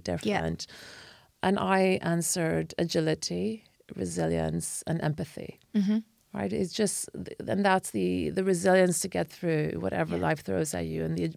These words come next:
Speaker 2: be, the agility, being able to move with life is just so important.
Speaker 1: But those are skills that people aren't taught.
Speaker 2: No.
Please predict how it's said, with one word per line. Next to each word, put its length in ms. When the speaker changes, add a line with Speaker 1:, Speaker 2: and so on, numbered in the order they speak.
Speaker 2:
be, 160
the 100
agility, 520
being 200
able 240
to 160
move 360
with 160
life 260
is 120
just 200
so 180
important. 840
Speaker 1:
But 160
those 240
are 60
skills 480
that 160
people 280
aren't 200
taught. 300
Speaker 2:
No. 200